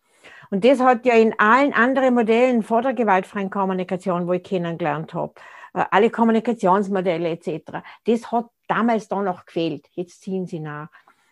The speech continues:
Also diese Zeit, um herauszufinden, um was geht's mir wirklich? Was ist denn meine tiefe Sehnsucht?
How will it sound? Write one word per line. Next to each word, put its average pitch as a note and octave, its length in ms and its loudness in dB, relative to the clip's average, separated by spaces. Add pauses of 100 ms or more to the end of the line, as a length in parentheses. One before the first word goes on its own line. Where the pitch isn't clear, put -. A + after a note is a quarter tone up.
(120)
Also A3+ 180 0
diese A3+ 340 -2
Zeit, A3 540 2
um A3+ 140 0
herauszufinden, A3 1000 -2
um G#3 280 -6
was A#3 500 -6
geht's - 360 -12
mir C4 140 -12
wirklich? C#4+ 440 -16 (680)
Was G3+ 140 -8
ist D4 180 -4
denn D#4+ 120 -2
meine B3+ 260 0
tiefe A#3+ 440 -4
Sehnsucht? F3 760 -8